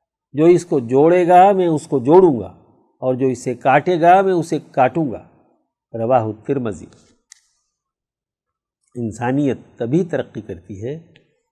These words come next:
جب اسے رحمت اور شفقت کی بنیاد پر استوار کیا جائے۔ اسی سے انسانی فطرت کی تکمیل ہوتی ہے۔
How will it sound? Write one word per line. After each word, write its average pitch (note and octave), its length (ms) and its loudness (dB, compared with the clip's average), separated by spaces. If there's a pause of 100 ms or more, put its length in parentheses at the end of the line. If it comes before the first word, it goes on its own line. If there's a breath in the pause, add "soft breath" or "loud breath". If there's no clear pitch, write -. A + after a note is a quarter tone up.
(100)
جب D#3 180 2
اسے C#3+ 220 0
رحمت C#3 400 -2
اور - 180 -6
شفقت C3 520 -12
کی C3 60 -14
بنیاد G2+ 340 -12 (100)
پر E3 100 -10
استوار B2+ 500 -8
کیا - 300 -20
جائے۔ - 200 -20 (800)
اسی A3+ 260 -2
سے G#3+ 140 2
انسانی F3 480 0
فطرت D#3+ 420 -8
کی C#3+ 100 -4
تکمیل D3 420 -4
ہوتی A2 440 -8
ہے۔ - 80 -20